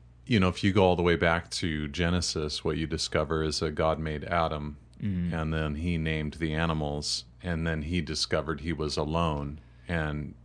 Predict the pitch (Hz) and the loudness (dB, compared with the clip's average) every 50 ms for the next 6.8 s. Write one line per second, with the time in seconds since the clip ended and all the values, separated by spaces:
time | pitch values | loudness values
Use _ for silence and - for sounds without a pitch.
0 | - - 98 98 90 85 82 78 73 - - - 80 78 90 80 85 87 85 80 | -12 -6 0 2 4 4 4 2 0 -2 -2 -2 0 0 -2 -2 -4 -4 -4 -2
1 | 78 82 87 80 76 - 80 76 78 87 87 85 80 76 69 76 76 76 82 82 | -2 -2 -2 -2 -2 -2 -4 -4 0 2 4 4 2 2 0 -2 -4 -2 -2 0
2 | 78 78 78 76 - - - 80 71 69 80 76 71 76 78 85 87 92 90 85 | 0 0 0 -2 -2 -2 -4 -4 -4 -2 0 0 0 0 2 2 2 4 4 2
3 | 80 76 76 - - 82 78 78 80 80 80 80 - - 82 78 76 73 73 73 | 2 0 -2 -2 -2 0 0 0 0 -2 -4 -4 -6 -4 -4 -4 -2 -4 -4 -6
4 | 73 78 - - - - - 85 78 71 - - 85 85 85 82 - 90 82 78 | -8 -10 -12 -18 -20 -10 -6 -4 -4 -4 -2 0 0 0 0 0 0 -2 -2 -2
5 | - - - - 87 - 82 92 90 - - 80 73 71 - - 78 - - - | -2 -4 -4 -2 -2 2 2 2 2 2 0 -2 -2 -2 -4 -6 -8 -4 0 0
6 | 82 85 85 78 76 76 - - - 76 73 78 73 73 73 | 2 2 2 2 0 -4 -4 -4 -6 -4 -4 -4 -4 -4 -6